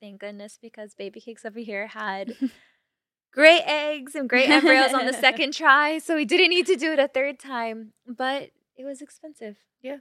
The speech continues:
Speaker 1: Um, but it's worth it. Babies are expensive, and they're not even here.
Speaker 2: So if you're
Speaker 1: <laughs>
Speaker 2: listening to this and you haven't had the money talk with your partner, I hope you can use these tools to really start the conversation and
Speaker 1: Mm-hmm.
Speaker 2: not let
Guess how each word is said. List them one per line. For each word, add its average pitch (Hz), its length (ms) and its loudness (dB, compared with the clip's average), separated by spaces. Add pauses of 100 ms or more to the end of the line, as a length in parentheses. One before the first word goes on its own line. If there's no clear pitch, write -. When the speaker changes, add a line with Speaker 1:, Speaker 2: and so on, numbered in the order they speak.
Speaker 1:
Um, 220 340 -20
but 240 100 -16
it's 240 240 -18
worth 240 220 -18
it. 208 160 -14 (360)
Babies 277 360 -2
are 262 200 -8
expensive, 302 540 -10
and 220 120 -8
they're 196 120 -12
not 247 240 -4
even 262 220 -12
here. - 140 -20 (240)
Speaker 2:
So 226 140 0
if 403 120 8
you're 320 80 -2
Speaker 1:
<laughs> 294 80 2
Speaker 2:
listening 247 320 -4
to 220 60 -8
this 208 360 -12
and 190 140 -14
you 190 80 -16
haven't 196 240 -14
had 202 180 -16
the 202 80 -18
money 180 180 -12
talk 175 400 -20 (220)
with 165 280 -20
your 214 80 -16
partner, 170 720 -18 (160)
I 175 80 -18
hope 180 260 -18
you 185 80 -20
can 175 160 -20
use 165 180 -18
these 185 200 -20
tools 165 680 -20 (300)
to 160 160 -18
really 165 500 -16
start 165 280 -18
the - 60 -20
conversation 170 960 -20 (300)
and 170 600 -20 (160)
Speaker 1:
Mm-hmm. 240 320 -20 (420)
Speaker 2:
not - 320 -14
let - 320 -18